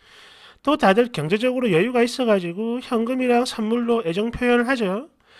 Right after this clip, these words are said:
아이 태어나니까 십 년 만에 태어난 아기라서 온 가족이 아낌없이 지원하고 있는 거고 저는 그저 감사할 따름이에요.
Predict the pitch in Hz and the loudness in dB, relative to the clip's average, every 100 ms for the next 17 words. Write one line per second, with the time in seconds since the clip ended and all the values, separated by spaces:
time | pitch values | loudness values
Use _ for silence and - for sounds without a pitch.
0 | - - - 247 254 254 262 240 240 240 | -20 -6 6 6 6 4 4 6 4 4
1 | 220 220 220 226 - 285 285 269 254 247 | 4 4 4 0 -2 0 2 4 4 4
2 | 262 247 196 180 220 240 220 254 233 175 | 2 2 2 0 0 2 2 2 2 4
3 | 254 302 302 294 262 196 214 247 262 233 | 4 2 2 0 0 0 0 0 0 0
4 | - - 240 254 240 233 202 214 202 190 | -2 2 4 4 2 0 0 -2 -2 -4
5 | 226 220 131 110 - - - - - 302 | -4 -4 -6 -10 -16 -20 -20 -20 0 2
6 | 330 277 269 269 277 233 170 170 277 285 | 4 2 2 2 2 0 -2 0 0 2
7 | 294 311 269 135 104 | 2 2 0 -2 -6